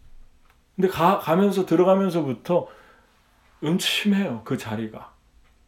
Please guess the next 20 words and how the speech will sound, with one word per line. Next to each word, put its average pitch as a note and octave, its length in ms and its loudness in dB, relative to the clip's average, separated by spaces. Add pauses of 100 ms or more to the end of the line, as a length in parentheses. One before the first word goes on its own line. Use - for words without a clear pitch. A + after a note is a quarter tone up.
(320)
이게 - 80 -8
산 G#3+ 460 2 (120)
암벽 D#3 560 0
같이 - 280 -4
있는데 A#2+ 280 -4
그 C3+ 140 -2
암벽 B2 280 -2
이렇게 A2 200 -6
파놨는데 D3+ 600 -4 (280)
집에 F#3+ 180 6
가서 F#3 200 2
쳐보면은 F#3+ 560 0
나올 A2+ 300 -2
거예요. G#2 200 -10
가이사라 C3 440 -2
빌립보 B2+ 300 0
하면 A#2+ 120 -2
사진도 F3+ 440 -2
이렇게 G#2+ 240 -8
뜨더라고요. A#2+ 480 -6